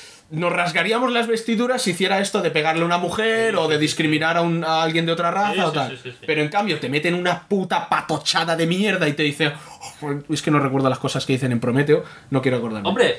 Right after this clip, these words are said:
Speaker 2: pero, eh, y a mí, justo por lo contrario, me chirriaron más otras cosas. Porque, por ejemplo, y eso lo he dicho muchas veces, veo una película, por ejemplo,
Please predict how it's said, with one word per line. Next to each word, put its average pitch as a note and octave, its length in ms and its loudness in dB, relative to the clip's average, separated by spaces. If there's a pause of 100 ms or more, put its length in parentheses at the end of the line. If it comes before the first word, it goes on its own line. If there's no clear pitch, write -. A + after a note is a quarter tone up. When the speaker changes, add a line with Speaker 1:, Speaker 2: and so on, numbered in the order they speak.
(120)
Speaker 2:
pero, C3+ 340 -2 (240)
eh, E3 200 -2 (360)
y D3 160 -4
a B2+ 120 2
mí, F3+ 360 -4 (320)
justo F3 480 0
por B2+ 120 -2
lo B2+ 140 0
contrario, E3 480 -2
me F#3 160 -2
chirriaron D3+ 580 0
más F3 380 -4
otras C3+ 360 -4
cosas. - 420 -16 (800)
Porque, C#3 540 0 (220)
por D3+ 140 2
ejemplo, C#3+ 520 -2 (260)
y D#3 100 -4
eso F#3 180 0
lo G3 60 2
he F#3 40 4
dicho F#3 200 -4
muchas E3 320 -8
veces, B2 340 -6
veo G3+ 220 -2
una F#3+ 560 -2 (480)
película, D#3+ 680 2
por D#3 160 2
ejemplo, D3 1000 0